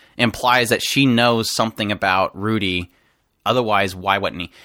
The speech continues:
And that does make me speculate, though. So what would she tell the Dragon God? "Oh, he's the, he's the isekai. He must have been moved with me," if, if the case that she is an isekai. "Oh, he was moved with me.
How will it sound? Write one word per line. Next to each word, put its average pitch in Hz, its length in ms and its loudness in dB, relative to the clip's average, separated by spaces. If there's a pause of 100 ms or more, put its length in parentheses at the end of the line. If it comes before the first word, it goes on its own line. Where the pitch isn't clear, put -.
(140)
And 190 100 0
that 226 120 2
does 202 140 2
make 180 180 0
me 139 80 0
speculate, 95 560 -2
though. 101 200 -2
So 131 200 2
what 135 220 0
would 165 120 -2
she 143 200 -2
tell 110 360 -2
the 98 140 -4
Dragon 98 260 0
God? 76 260 -4 (540)
"Oh, 151 160 2
he's 143 240 0
the, 123 280 0
he's 123 260 0
the 123 100 2
isekai. - 240 -2
He 135 100 -2
must 135 220 0
have 123 40 -8
been 110 120 2
moved 110 240 0
with 135 260 0
me," 147 180 2
if, 113 200 -2
if 117 100 -4
the 117 100 -2
case 117 220 -2
that 113 120 -2
she - 160 -2
is 90 80 -2
an 92 60 -2
isekai. 78 460 -4 (640)
"Oh, 139 120 2
he 139 120 0
was 135 160 2
moved 123 200 2
with 123 240 0
me. 123 340 2